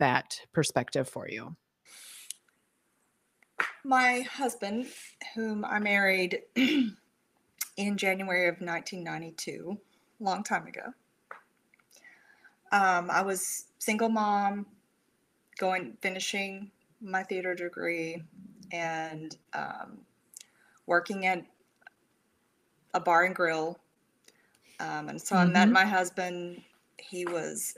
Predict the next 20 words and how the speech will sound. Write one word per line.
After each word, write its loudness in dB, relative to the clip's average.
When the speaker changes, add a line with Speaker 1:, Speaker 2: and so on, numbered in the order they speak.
Speaker 2:
um, -6
a-, 8
on 2
active 2
duty, -2
an 0
active 2
duty -2
Marine -8
at -12
the -14
time, -6
finishing 0
his -4
degree, -8
but 4
doing 0
recruiting -6
duty. -8
And 0